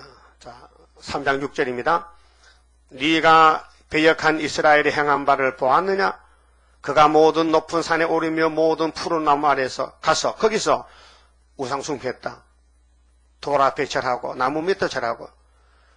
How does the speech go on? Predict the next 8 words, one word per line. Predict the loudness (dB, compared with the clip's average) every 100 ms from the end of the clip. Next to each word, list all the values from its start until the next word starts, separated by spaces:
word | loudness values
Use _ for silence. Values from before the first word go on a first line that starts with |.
| _ -10
그가 | 0 2
이 | 4
모든 | 4 6 6 6 2
일을 | -2 0 2 2
행한 | 0 -2
후에 | -2 -4 -4 -8 -14 _ _ _ _ _
내가 | -2 2 4
말하기를 | 4 4 2 0 -4 -6